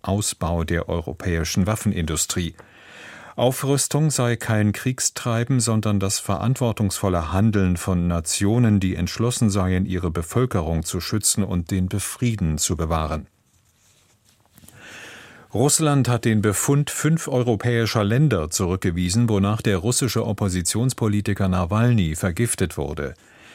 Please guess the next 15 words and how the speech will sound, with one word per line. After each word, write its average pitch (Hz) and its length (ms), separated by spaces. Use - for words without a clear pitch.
Kreml-Sprecher 90 720
Peskow 113 500
sagte 127 400
in 110 160
Moskau, 120 540
man 104 240
akzeptiere 107 720
solche 82 420
Anschuldigungen 82 800
nicht. 87 300
Sie 101 200
seien 90 320
voreingenommen 98 880
und 98 320
unbegründet. 92 800